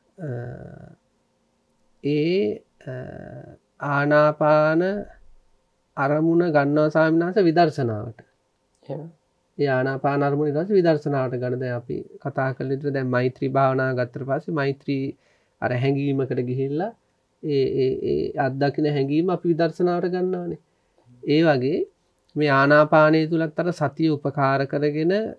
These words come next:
Speaker 1: හිත පිහිටුව පිහිටුව ඉස්සරහට ඉස්සරහට ඉස්සරහට යන කෙනා මොකද කරන්නේ? අ,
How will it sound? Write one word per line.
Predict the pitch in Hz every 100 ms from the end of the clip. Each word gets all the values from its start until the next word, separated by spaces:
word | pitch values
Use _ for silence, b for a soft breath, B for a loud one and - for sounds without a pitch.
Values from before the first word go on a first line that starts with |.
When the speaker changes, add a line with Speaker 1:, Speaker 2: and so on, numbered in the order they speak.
| _
Speaker 1:
හිත | - 147 143
පිහිටුව | 147 143 143 151 147
පිහිටුව | 147 139 156 156
ඉස්සරහට | - 151 151 143
ඉස්සරහට | 143 147 143
ඉස්සරහට | 139 - 147 143
යන | 135 131
කෙනා | 151 170 - - _ _ _ _ _ _ _ _
මොකද | 151 143 160
කරන්නේ? | 160 165 165 185 220
අ, | 202